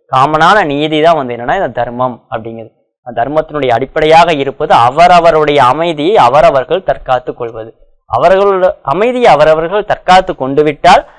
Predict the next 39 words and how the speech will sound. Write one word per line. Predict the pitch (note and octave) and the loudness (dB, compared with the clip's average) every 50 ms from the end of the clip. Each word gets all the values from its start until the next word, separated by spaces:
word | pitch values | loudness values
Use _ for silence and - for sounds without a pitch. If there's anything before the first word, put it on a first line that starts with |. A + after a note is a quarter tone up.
| _ - _ - | _ -12 _ -2
ஆட்டோமேட்டிக்கா | C3+ E3 G3+ F#3+ F#3 F3 E3 D3 C#3+ B2 C3+ B2+ B2+ B2+ - - _ _ _ - | -2 0 0 0 -2 -2 -2 -2 -2 0 4 4 4 4 2 -4 _ _ _ -4
உலகம் | B2 C3 D#3+ F3+ F#3+ E3 B2+ | 0 2 2 2 2 -2 -4
முழுவதும் | A#2 C3 D3+ E3+ E3+ F3 E3+ G3+ B3+ C#4 | -4 -4 -2 0 2 2 2 2 2 2
ஒரு | C4 A3 F3+ | 4 4 4
அமைதியான | C#3+ C#3+ D3+ D#3 D#3 D3 D3 D#3 D#3 E3+ F3 E3 | 4 4 2 0 0 0 2 2 2 2 2 2
ஒரு | D#3 C3 | 0 -2
நிலையை | C3+ C3 C3 C3 C3+ C3+ C3+ | -2 -2 -2 -2 -2 -4 -6
நோக்கியே | C3 C3 B2+ C3 - C#3+ D3 F#3 A#3 D4 - _ _ _ _ | -6 -6 -8 -8 -6 -4 0 0 0 0 -2 _ _ _ _
நகரும். | - A#2+ A2 A2+ A2+ - _ - | -6 -4 -4 -4 -8 -12 _ -6
ஏன்னா | E3+ F#3+ G#3 | -4 -2 0
நம்முடைய | - F#3+ G3 F#3+ F3 E3+ | 0 0 2 2 4 4
அமைதியை | D#3 F3 G3 G3+ F#3 F#3 E3+ | 2 2 2 0 0 0 -2
கெடுக்கிறது | - - D#3+ F3+ - G3 G3+ A#3 C4 | -2 -2 -2 -2 0 0 0 2 4
அந்த | A#3+ G3+ E3+ D#3 | 4 4 2 2
விஷயம் | C#3+ C3 - C3+ B2+ A#2+ | 0 -2 -4 -6 -8 -6
தான். | A#2+ B2 | -4 -4
நான் | C3 B2+ | -4 -2
போய் | - F3 G3 G#3+ | 0 0 0 0
பேசிட்டு | G3+ G3+ G3 F#3+ A#3+ A3+ | 2 0 0 0 -2 -4
என்னால | A3 F#3 F3 F3+ F3 | -2 0 2 4 4
அமைதியா | D3+ C#3+ C#3+ C#3+ C3+ C#3 C3+ | 4 2 2 0 0 2 2
இருக்க | B2+ B2 B2 - B2+ | 0 0 -2 -6 -10
முடியாது, | A#2+ A#2 A#2 A2+ A2+ A2+ A2 - _ _ _ _ _ _ - | -12 -10 -8 -6 -6 -8 -8 -10 _ _ _ _ _ _ -2
பிறருடைய | D#3 D#3+ E3 E3 F3 E3+ E3 D#3+ | 0 2 2 2 2 2 2 2
பொ-, | C#3 - D#3 D#3 D#3 | 0 2 2 2 2
பொருளை | C#3+ - E3 F3+ F#3+ F#3 | 2 2 2 2 4 4
அபகரித்து | - - D3 E3 F3 F#3+ F#3 F3 - F3+ | 4 4 4 2 0 0 -2 -2 -4 -4
விட்டு | F3 G3+ - B3+ | -4 -2 0 0
என்னால் | A3+ F#3+ F3+ F3+ | 2 4 4 4
அமை-, | E3 D3 C#3+ D3+ D3+ - | 4 4 4 2 0 0
அமைதியாக | C3+ C#3 D#3 E3 D#3 D#3+ D#3+ D#3+ D#3 | -2 -2 -2 -2 0 2 4 4 4
இருக்க | D3 C3+ C3 - C3+ | 2 -2 -4 -6 -8
முடியாது. | C3 B2+ B2+ B2+ C3 | -6 -4 0 2 2
ஆட்டோமேட்டிக்கா | C#3+ D3 - E3+ E3 E3+ G3 A#3 A3 | 2 0 0 -4 -6 -4 -4 -2 -2
என்னுடைய | G3 D#3+ D3 C3+ | 0 0 0 0
அமைதி | C#3+ D#3 E3 E3 E3 D#3+ | 0 -2 -2 -2 -2 -4
அங்கே | D3 C#3+ C3+ B2+ | -4 -4 -4 -6
சீர்குலையும். | A#2+ - D#3+ E3+ F3 E3+ D#3 E3 D#3+ E3 F#3 G3+ E3+ - - _ _ _ _ _ - | -6 -6 -4 -4 -4 -2 0 0 0 0 0 -2 -6 -8 -12 _ _ _ _ _ -8
அப்படின்னா | C3 A#2+ B2+ C3 B2+ C3 C3 | -8 -6 -6 -8 -4 -4 -4